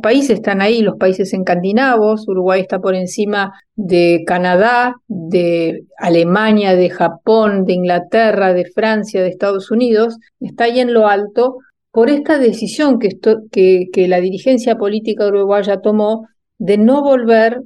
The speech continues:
a esos momentos de intolerancia, cosa que no vemos en Latinoamérica. Hoy hay un momento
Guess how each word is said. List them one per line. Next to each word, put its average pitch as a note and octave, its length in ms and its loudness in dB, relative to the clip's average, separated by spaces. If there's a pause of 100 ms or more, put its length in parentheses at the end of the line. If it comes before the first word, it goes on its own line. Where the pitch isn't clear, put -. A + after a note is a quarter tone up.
(160)
a - 100 -8
esos G3 220 -4
momentos G3+ 480 -2
de F#3+ 80 -2
intolerancia, G3 880 0
cosa C4+ 380 -2
que B3+ 140 -2
no C4 160 4
vemos B3 460 -2
en F#3 120 -6
Latinoamérica. F3+ 760 -2
Hoy G#3 160 4
hay A3 140 2
un A3 100 4
momento A#3 600 0